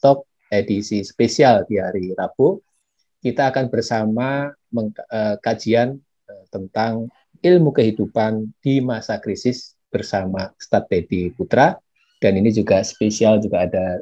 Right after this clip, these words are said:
Ustadz Oge Setiawan. Dan saya mewakili ICEP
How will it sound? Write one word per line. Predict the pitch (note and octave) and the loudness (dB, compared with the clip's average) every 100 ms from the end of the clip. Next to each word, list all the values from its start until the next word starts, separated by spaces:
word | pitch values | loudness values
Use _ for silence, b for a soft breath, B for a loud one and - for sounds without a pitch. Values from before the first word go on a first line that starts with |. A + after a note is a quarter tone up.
| - | -8
Ustadz | G2+ - G2+ F#2+ _ | -12 -6 -6 -6 _
Oge | G#2+ G#2 A2+ G2+ | -2 0 0 -2
Setiawan. | - G#2+ A2 G#2+ G2+ F2+ - _ _ _ _ _ _ _ _ _ _ | -4 0 4 6 6 4 -2 _ _ _ _ _ _ _ _ _ _
Dan | - A#2+ A#2+ B2 C#3 | 4 6 8 4 4
saya | C#3+ | 4
mewakili | E3 D3+ C3+ - C3 C3+ C3+ C3 B2+ | 6 6 6 4 2 2 0 -2 -2
ICEP | A#2+ - E3 | -4 2 0